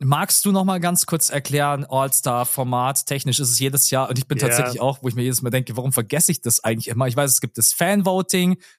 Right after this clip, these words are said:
Speaker 1: dann die Reservisten werden von den Coaches gewählt, äh, aber M-, Medien haben, glaub ich, auch noch irgendwie einen Impact oder so. Ich weiß, ich vergesse es einfach jedes Mal, ehrlich gesagt.
Speaker 2: Ja, okay, also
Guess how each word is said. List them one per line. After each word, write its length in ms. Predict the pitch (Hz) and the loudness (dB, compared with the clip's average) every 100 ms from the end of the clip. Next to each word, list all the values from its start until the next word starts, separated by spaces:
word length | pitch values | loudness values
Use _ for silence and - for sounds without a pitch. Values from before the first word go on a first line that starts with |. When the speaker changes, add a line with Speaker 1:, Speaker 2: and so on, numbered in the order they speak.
| - | -2
Speaker 1:
dann 140 | 143 | 0
die 60 | 143 | 0
Reservisten 580 | 135 127 151 - 143 131 | 0 2 2 0 0 0
werden 220 | 131 131 | 0 -2
von 160 | 117 | -2
den 100 | 120 | -4
Coaches 560 | 113 156 196 - 180 - | 0 2 2 2 2 2
gewählt, 540 | 170 151 160 170 - - - _ | 0 0 2 2 0 -6 -20 _
äh, 80 | 120 | -2
aber 240 | 123 139 135 135 | 2 0 0 0
M-, 240 | 135 147 | 0 0
Medien 360 | 131 160 190 165 | 2 2 4 4
haben, 120 | 160 | 2
glaub 120 | 156 147 | 0 0
ich, 120 | - | 2
auch 100 | 196 | 2
noch 100 | 190 | 2
irgendwie 300 | 180 180 175 | 0 2 4
einen 160 | 170 | 4
Impact 480 | 175 185 - 165 - | 4 2 2 0 2
oder 120 | 151 | 0
so. 80 | 151 | 2
Ich 200 | 156 135 | 0 2
weiß, 240 | 147 156 - | 2 2 0
ich 160 | 156 | 0
vergesse 340 | 156 160 147 131 | 2 2 2 2
es 80 | |
einfach 240 | 143 127 127 | 0 -2 0
jedes 320 | 131 123 - | 2 2 2
Mal, 300 | 110 110 110 | 2 2 0
ehrlich 240 | 117 113 - | -2 -2 0
gesagt. 460 | 101 104 104 - - _ _ | 0 0 0 -4 -6 _ _
Speaker 2:
Ja, 380 | 120 131 131 131 _ _ - | -2 0 0 -4 _ _ -10
okay, 280 | - 175 | 0 4
also 320 | 175 160 160 | 6 4 -2